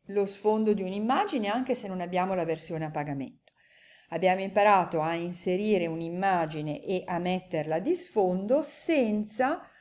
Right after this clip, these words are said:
che questa si sovrapponga a quello che io ho già. Benissimo,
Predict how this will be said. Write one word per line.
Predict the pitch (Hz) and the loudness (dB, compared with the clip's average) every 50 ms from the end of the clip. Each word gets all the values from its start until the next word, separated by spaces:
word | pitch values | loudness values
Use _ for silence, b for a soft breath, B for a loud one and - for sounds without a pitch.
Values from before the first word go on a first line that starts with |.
| B B B B B B B | B B B B B B B
che | - - 247 | -4 -4 -2
questa | 247 - 320 320 247 190 - - 190 | 0 2 4 4 4 4 2 0 0
si | 190 - - 277 262 | 0 0 -2 -2 -2
sovrapponga | - - - - 269 262 240 269 294 339 339 - - - 262 226 185 170 165 165 160 160 160 175 190 220 - - - | -4 -4 2 4 6 6 6 6 6 4 4 0 -2 4 6 6 6 6 4 -2 -4 -2 0 2 2 2 0 -4 -2
a | - 320 339 330 | 0 0 0 0
quello | - - 170 160 143 147 156 156 160 170 190 220 247 226 - | 0 -2 -2 0 -2 -4 -4 -2 2 2 2 2 0 -6 -6
che | - - 311 | -4 -2 0
io | 285 190 135 135 143 139 139 160 - - - | 0 0 0 -2 -4 -4 -4 -6 -6 -4 -2
ho | 175 170 170 165 | 0 0 0 0
già. | 165 180 170 165 160 - - - _ _ _ _ _ _ _ _ _ _ _ _ _ _ _ _ _ _ - b b b b b b _ _ - | 2 2 2 2 2 -2 -8 -16 _ _ _ _ _ _ _ _ _ _ _ _ _ _ _ _ _ _ -20 b b b b b b _ _ -2
Benissimo, | 359 370 302 226 208 190 - - - 220 214 220 220 220 | 0 2 2 2 0 -2 -4 -4 -2 0 2 2 0 0